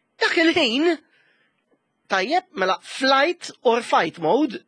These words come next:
inti se tmur fuq fight mode għax trid tissalva lill-membru tal-familja, hawn min jgħidlek tiġini saħħa barranija, dak il-ħin ġietni saħħa barranija, ma nafx kif rfajta. Għax jien ommi tqila ta' pereżempju, ma nafx kif irnexxieli nerfaħħa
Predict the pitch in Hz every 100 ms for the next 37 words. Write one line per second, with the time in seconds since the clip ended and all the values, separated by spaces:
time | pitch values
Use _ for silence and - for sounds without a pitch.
0 | _ _ _ _ _ - 269 170 151 185
1 | 185 135 - - 165 160 277 294 180 -
2 | 143 156 - 220 208 226 294 _ _ _
3 | _ - 165 147 135 - 170 143 131 143
4 | 151 269 294 320 370 381 - - - -
5 | _ _ _ _ _ _ _ _ _ _
6 | - 247 240 311 220 220 185 214 240 -
7 | - 220 156 240 202 196 226 - 214 190
8 | 202 165 143 - 170 - 311 180 147 175
9 | 220 214 - 196 196 196 151 180 220 -
10 | - - - 123 - - - _ _ -
11 | 170 - 202 226 165 165 277 196 143 -
12 | - 151 131 151 139 147 - _ - 214
13 | 247 - 160 151 143 - 156 135 131 -
14 | 127 -